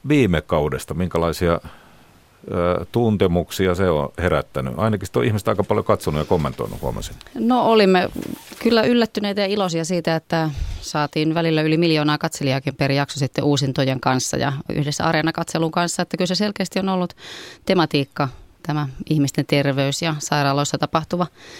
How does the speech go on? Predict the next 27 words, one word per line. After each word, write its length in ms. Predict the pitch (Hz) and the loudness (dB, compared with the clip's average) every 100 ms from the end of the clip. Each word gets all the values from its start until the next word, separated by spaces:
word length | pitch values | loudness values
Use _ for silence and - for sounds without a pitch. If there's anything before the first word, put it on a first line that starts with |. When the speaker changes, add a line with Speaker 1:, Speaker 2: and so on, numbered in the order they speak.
| - - | -12 0
Speaker 2:
ihmisten 360 | 160 139 - 147 | 2 2 0 2
hoitaminen, 460 | 139 139 143 143 | 2 0 0 -2
joka 180 | 151 156 | -2 -6
sitten 280 | 147 - 165 | -8 -4 -6
on 80 | 165 | -4
kiinnostanut. 600 | 175 165 180 - 202 202 | -4 -2 -4 -6 -6 -6
Että, 200 | - 180 | -4 -4
ja 140 | 165 | -2
palaute 380 | - 165 147 165 | 0 2 2 0
on 100 | 160 | 0
ollut 240 | 156 151 - | 0 -2 -4
kautta 320 | 147 - 139 | -6 -2 -2
linjan 260 | 135 139 | 0 -2
tosi 260 | 135 139 151 | -4 -4 -2
hyvä, 280 | 156 156 160 | -4 -4 -6
että 240 | - 170 | -6 -6
si-, 220 | 165 160 - | -4 -4 -6
sillä 240 | - 160 | -2 0
mieli 220 | 165 160 | 2 2
oltiin 200 | 160 170 | 0 2
iloisia, 220 | 170 160 156 | 2 0 -2
että 160 | - | -6
päästiin 320 | - 156 - 156 | -8 -6 -4 -4
tekemään 340 | 147 151 151 | -4 -4 -4
tätä 140 | 160 | -4
toinenkin 340 | - 135 143 - | -4 -4 -4 -6
tuotantokausi. 520 | - - - - | -8 -6 -8 -10